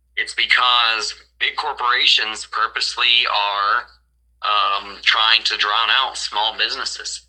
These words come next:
I remember seeing in my parents' eyes a long time ago, um, fear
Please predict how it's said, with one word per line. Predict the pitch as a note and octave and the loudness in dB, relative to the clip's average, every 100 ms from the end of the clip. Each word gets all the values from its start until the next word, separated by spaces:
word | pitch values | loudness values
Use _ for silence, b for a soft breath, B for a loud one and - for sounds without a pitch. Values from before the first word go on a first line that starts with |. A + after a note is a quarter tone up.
| _ - | _ 0
I | B2 | 2
remember | D#3+ D#3+ B2+ A#2+ | 4 2 2 0
seeing | B2+ A2+ A2+ A2+ | 2 4 4 2
in | G#2+ | 0
my | G#2+ G#2+ | 0 0
parents' | A2+ G#2 G2 | 2 2 2
eyes | G#2+ A#2+ C3+ | 2 2 2
a | G#2 | 0
long | G#2 G2+ | 0 0
time | A2 A#2+ D#3 | 2 2 2
ago, | D3 F#2+ G2 C3 - _ _ _ _ _ _ _ - | 0 0 0 -4 -10 _ _ _ _ _ _ _ -2
um, | A2+ A#2 A#2 A2+ G#2+ - - _ _ - | 2 4 4 2 -2 -18 -20 _ _ -4
fear | - - B2 G#2+ A#2+ | -2 0 2 0 -2